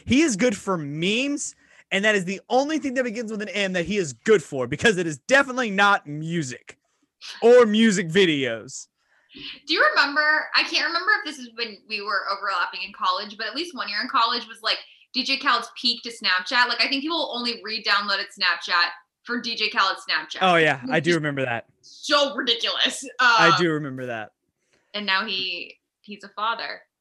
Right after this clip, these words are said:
Speaker 1: And, and now he's a, he's an upstanding citizen.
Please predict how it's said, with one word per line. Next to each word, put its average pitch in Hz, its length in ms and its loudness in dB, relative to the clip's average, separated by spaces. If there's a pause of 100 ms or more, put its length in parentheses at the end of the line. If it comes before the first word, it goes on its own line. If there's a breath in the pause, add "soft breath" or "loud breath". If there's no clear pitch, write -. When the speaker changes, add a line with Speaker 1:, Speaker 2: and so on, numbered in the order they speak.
(920)
Speaker 1:
And, 160 300 0
and 156 300 -4
now 160 260 0
he's 160 300 -4
a, 139 180 -2
he's 143 180 -10
an 139 120 -12
upstanding 143 640 -8
citizen. 113 560 -14